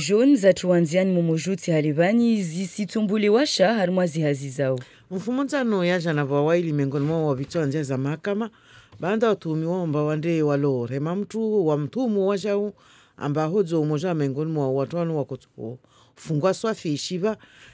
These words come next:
Speaker 2: beka za mkinishi ya warema tu sirusi ya miezi sita na lamanda za uliva na habari za vira mwezi wa juwe ule rakanao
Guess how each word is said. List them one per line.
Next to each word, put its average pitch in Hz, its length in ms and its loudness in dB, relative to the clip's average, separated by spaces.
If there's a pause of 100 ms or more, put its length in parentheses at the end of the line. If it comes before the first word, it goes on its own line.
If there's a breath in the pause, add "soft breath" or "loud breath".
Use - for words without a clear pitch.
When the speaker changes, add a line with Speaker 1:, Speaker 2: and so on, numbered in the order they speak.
(120)
Speaker 2:
beka 180 300 2
za 151 140 -2
mkinishi 202 420 -4
ya 202 180 2
warema 165 380 0
tu 233 180 -6
sirusi 196 640 -4
ya 143 100 2
miezi 151 260 -4
sita 185 320 -4
na 156 60 -2
lamanda 139 440 -2
za 143 160 -2
uliva 175 360 -4 (460 soft breath)
na 139 120 -4
habari 139 300 -2
za 135 160 -2
vira 156 260 -2
mwezi 156 260 -4
wa 135 120 0
juwe 175 240 -4
ule 135 180 -2
rakanao 170 560 -6